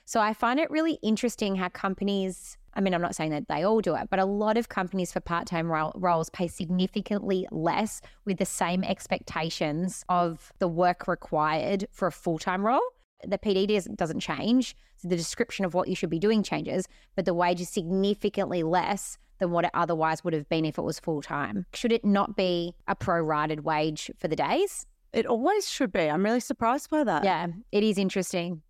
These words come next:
Speaker 2: Something else that I saw that I have to discuss with you.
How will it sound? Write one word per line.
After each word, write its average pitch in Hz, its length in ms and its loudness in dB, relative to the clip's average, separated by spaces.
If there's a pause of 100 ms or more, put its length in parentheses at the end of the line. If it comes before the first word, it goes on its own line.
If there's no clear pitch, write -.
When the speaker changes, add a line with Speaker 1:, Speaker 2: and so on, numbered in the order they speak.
(100)
Speaker 2:
Something 262 380 2
else 190 320 2
that 202 100 4
I 185 100 4
saw 180 320 0
that 170 120 0
I 160 120 2
have 170 320 -4
to 190 80 -4
discuss 160 460 -2
with 165 140 -8
you. 147 220 -2